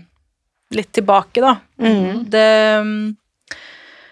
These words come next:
Speaker 1: det er til deg de kommer før jobbintervju, før førerkortfoto, <laughs> før, altså, everything.
Speaker 2: Og når det er problemer,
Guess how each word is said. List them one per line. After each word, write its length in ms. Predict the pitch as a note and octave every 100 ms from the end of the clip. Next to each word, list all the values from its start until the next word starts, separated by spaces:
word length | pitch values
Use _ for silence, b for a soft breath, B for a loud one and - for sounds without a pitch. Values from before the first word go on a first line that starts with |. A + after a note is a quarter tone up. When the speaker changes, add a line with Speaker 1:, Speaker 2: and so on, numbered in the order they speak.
| B _ _ _ _ _
Speaker 1:
det 100 | A3
er 80 | G#3
til 120 | G#3+
deg 160 | F#3+ G3
de 100 | D4
kommer 260 | C#4+ G#3 A3
før 160 | G#3+
jobbintervju, 720 | G#3 F#3 F3 E3+ - F3+ F#3+
før 240 | G#3+ - A3
førerkortfoto, 1080 | - G#3+ F#3+ - - - - F3 - - A3+
<laughs> 120 | A#3 -
før, 360 | B3 A#3+ A3
altså, 320 | A3 A3 A3 G#3 G#3 - b b b b _ _
everything. 640 | G#3+ G3 F3+ F3+ G#3 A#3 A#3 _ _ _
Speaker 2:
Og 160 | - F#3+
når 160 | F3+ F3
det 100 | F3+
er 100 | F3
problemer, 460 | F3+ F3 E3+ F#3